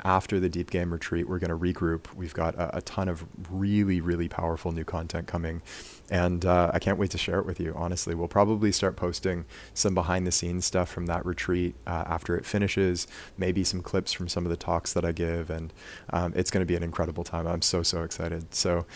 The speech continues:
I hope you're having an amazing summer over there.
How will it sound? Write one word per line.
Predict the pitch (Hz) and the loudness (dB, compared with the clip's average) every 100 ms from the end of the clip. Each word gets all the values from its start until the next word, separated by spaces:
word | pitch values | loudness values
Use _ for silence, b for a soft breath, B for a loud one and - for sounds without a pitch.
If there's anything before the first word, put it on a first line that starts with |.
| B B - | B B -4
I | 90 | -2
hope | 80 95 | 0 -2
you're | 95 92 | 0 2
having | 90 90 87 | 2 2 -2
an | |
amazing | 85 85 92 98 101 98 104 | -2 4 6 8 6 2 0
summer | - - 92 95 95 | 0 2 4 4 2
over | 95 92 | 2 4
there. | 101 117 117 120 | 6 6 6 2